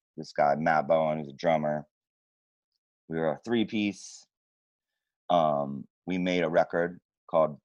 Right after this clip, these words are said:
"Do You Feel at Home," which is, this is the title track. And, um, I guess long story short, it wa-, you know, it was, like, an early Saddle Creek release. I don't know what number it was, but,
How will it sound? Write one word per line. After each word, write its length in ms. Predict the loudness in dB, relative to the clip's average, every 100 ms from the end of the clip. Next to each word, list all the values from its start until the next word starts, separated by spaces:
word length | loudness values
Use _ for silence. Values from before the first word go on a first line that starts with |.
| _
"Do 60 | -8
You 100 | -6
Feel 260 | -2 0 0
at 60 |
Home," 360 | 0 0 -2 -10 _ _ _ _
which 240 | -10 -10 -10
is, 100 | -12
this 180 | -12
is 160 | -12 -12
the 120 | -10
title 340 | 4 6 6 4
track. 340 | 2 4 2 -2 _ _ _ _ _
And, 680 | -4 -2 0 -2 -2 -6 -8 -12 _ _ -4
um, 640 | -2 -2 -4 -8 -10 -12 -18 _ _ _ _ _
I 60 | 2
guess 220 | 2 4
long 240 | 8 8 6
story 220 | 0 -2
short, 500 | 0 2 2 2 0
it 60 | -2
wa-, 100 | -2
you 100 | 0
know, 180 | 2 2
it 40 | 2
was, 140 | 2
like, 120 | 2
an 140 | 2 0
early 460 | 0 2 2 0 -2
Saddle 360 | 0 4 4 2
Creek 320 | -2 -4 -6 -12 _ _ _ _
release. 560 | -4 -2 0 -2 -6 -4
I 80 | -2
don't 140 | -2
know 140 | -2 -2
what 180 | -2
number 320 | -2 -2 0 -2
it 100 | 0
was, 340 | 2 2 0 -4
but, 220 | -4